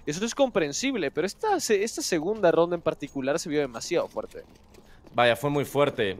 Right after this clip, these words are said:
Speaker 2: Eh, la experiencia que tiene ese equipo, en serio, no, no es por, eh, llevar partido de algún equipo, ni mucho menos. Es una experiencia ya de muchos años. Los hemos visto en muchas competiciones en México. Y bueno, la práctica está hecha, pusheando, se queda sin nada de vida, la cobra bastante bien.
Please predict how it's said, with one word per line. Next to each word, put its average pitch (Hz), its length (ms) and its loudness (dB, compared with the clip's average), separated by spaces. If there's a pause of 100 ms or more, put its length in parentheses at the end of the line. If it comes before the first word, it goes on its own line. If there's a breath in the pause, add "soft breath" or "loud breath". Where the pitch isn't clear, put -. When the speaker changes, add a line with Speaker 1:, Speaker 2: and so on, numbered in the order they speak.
Speaker 2:
Eh, 104 240 -2
la 107 80 0
experiencia 127 380 -4
que 127 60 -6
tiene 135 160 0
ese 120 120 -4
equipo, 131 400 0
en 101 140 -2
serio, 113 320 2
no, 104 160 0
no 113 200 2
es 117 120 0
por, 117 360 2 (280 loud breath)
eh, 95 200 0
llevar 110 520 4
partido 120 480 2
de 107 60 4
algún 107 220 0
equipo, 120 380 0
ni 113 80 -4
mucho 107 380 -4
menos. 135 420 -2 (160)
Es 117 140 -2
una 135 100 0
experiencia 123 640 0
ya 117 120 2
de 117 80 2
muchos 120 320 -4
años. 135 380 2 (300 loud breath)
Los 104 160 -6
hemos 127 180 -4
visto 127 380 -2
en 120 180 -2
muchas 160 580 2
competiciones 123 600 -2
en 135 60 -2
México. 139 460 0 (220 loud breath)
Y 127 80 -2
bueno, 117 180 2
la 110 80 6
práctica 131 280 2
está 151 160 2
hecha, 156 180 0
pusheando, 147 460 2
se 139 120 -6
queda 160 160 0
sin 135 300 -2
nada 160 260 4
de 143 140 6
vida, 180 240 4
la 127 80 4
cobra 151 220 4
bastante 147 400 2
bien. 190 260 2